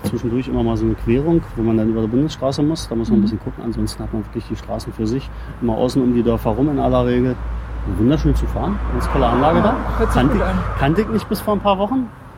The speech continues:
Speaker 1: Also,
Speaker 2: Ich
Speaker 1: heißt
Speaker 2: glaub, dein Trainingskumpel hat dich mitgenommen irgendwie, ne?
Speaker 1: Genau,
Speaker 2: War der nicht
Speaker 1: ein
Speaker 2: so,
Speaker 1: Kollege.
Speaker 2: ne? Ja, ja. Genau.
Speaker 1: Heißt
Speaker 2: Ihr wollt zusammen den Veloton fahren.
Speaker 1: Genau. Ich wurde ja
Speaker 2: Se-,
Speaker 1: verpflichtet.
Speaker 2: sechzig Kilometer.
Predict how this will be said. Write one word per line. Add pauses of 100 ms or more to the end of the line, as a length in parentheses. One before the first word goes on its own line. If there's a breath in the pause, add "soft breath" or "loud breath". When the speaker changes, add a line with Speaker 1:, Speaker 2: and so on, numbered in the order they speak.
(200)
Speaker 1:
Also,
Speaker 2:
Ich
Speaker 1:
heißt
Speaker 2:
glaub,
dein
Trainingskumpel
hat
dich
mitgenommen
irgendwie,
ne?
Speaker 1:
Genau,
Speaker 2:
War
der
nicht
Speaker 1:
ein
Speaker 2:
so,
Speaker 1:
Kollege.
Speaker 2:
ne?
Ja,
ja. (120)
Genau.
Speaker 1:
Heißt
Speaker 2:
Ihr
wollt
zusammen
den
Veloton (140)
fahren. (480)
Speaker 1:
Genau. (260)
Ich
wurde
ja
Speaker 2:
Se-,
Speaker 1:
verpflichtet.
Speaker 2:
sechzig
Kilometer.